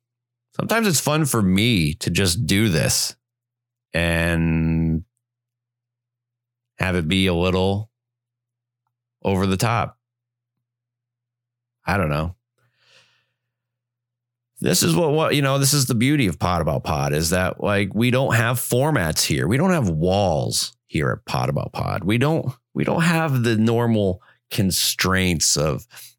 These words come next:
everyday podcasting here. And we can explore whatever direction we wanna go in. And so that's part of the beauty. No borders.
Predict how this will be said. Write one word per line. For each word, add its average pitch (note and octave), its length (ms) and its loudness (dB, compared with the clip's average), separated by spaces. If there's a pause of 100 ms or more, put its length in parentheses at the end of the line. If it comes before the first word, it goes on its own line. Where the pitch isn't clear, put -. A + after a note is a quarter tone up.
(180)
everyday E2 500 0
podcasting D#2 960 -2
here. D#2+ 440 -6 (580)
And A2+ 140 0
we G3 120 2
can F#3+ 300 0
explore B2+ 1120 0 (760)
whatever A#2 720 0
direction A2 640 0
we F2+ 100 2
wanna F2 320 0
go F2+ 300 0
in. - 200 -6 (1200)
And E2 160 -4
so F2 400 0 (800)
that's C#3+ 320 -2
part C#3 340 0
of A#2 80 2
the G2+ 80 2
beauty. F2+ 540 0 (2500)
No C3 220 0
borders. A2 680 0